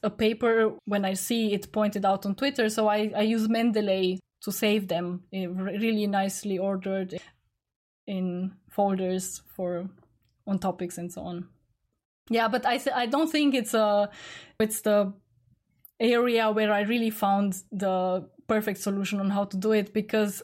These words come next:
i-, it's, I think I, I didn't, uh, find so much, uh, time for that to organize myself. Uh, so to give it even more priority, because if I have to t-, teach, for example, tomorrow,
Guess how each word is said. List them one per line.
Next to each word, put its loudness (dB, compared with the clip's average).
i-, -4
it's, -2
I 2
think 0
I, 2
I 2
didn't, 2
uh, -2
find 0
so -4
much, -2
uh, -2
time -2
for -8
that -8
to -2
organize 0
myself. -6
Uh, -6
so -10
to -8
give 0
it -4
even -2
more 2
priority, 0
because 2
if 2
I 2
have -2
to -4
t-, -2
teach, -2
for -4
example, 0
tomorrow, 2